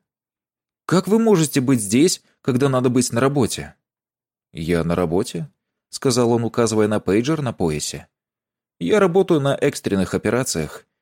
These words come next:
и меня вызывают, когда нужен. Больница находится всего в двух минутах езды.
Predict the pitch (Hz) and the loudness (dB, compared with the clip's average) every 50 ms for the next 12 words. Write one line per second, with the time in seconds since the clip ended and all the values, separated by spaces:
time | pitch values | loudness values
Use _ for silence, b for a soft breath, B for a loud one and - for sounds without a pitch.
0 | _ _ _ - 104 107 107 110 139 190 202 185 147 156 143 151 165 170 - - | _ _ _ -2 0 0 0 0 2 2 2 2 2 2 2 2 0 0 -2 -4
1 | 123 104 90 110 98 87 76 71 67 71 73 - _ _ _ _ _ _ _ _ | -2 0 0 0 0 0 -4 -6 -8 -12 -14 -16 _ _ _ _ _ _ _ _
2 | _ _ _ _ _ _ _ _ _ _ _ _ _ _ _ _ _ _ _ _ | _ _ _ _ _ _ _ _ _ _ _ _ _ _ _ _ _ _ _ _
3 | _ - 110 110 143 151 170 185 220 220 220 - 160 139 143 - - 185 190 160 | _ -10 -4 0 2 2 2 2 0 0 0 0 0 0 0 0 2 0 0 0
4 | 143 - - 131 - - - 147 147 156 123 110 131 123 - - 135 131 123 101 | 0 -2 -2 -2 -2 -2 -2 -2 0 -2 0 0 0 0 0 -2 -2 -2 -2 -4
5 | - 87 - 110 117 120 104 92 80 69 - | -4 -4 -2 -2 -2 0 -2 -4 -6 -6 -8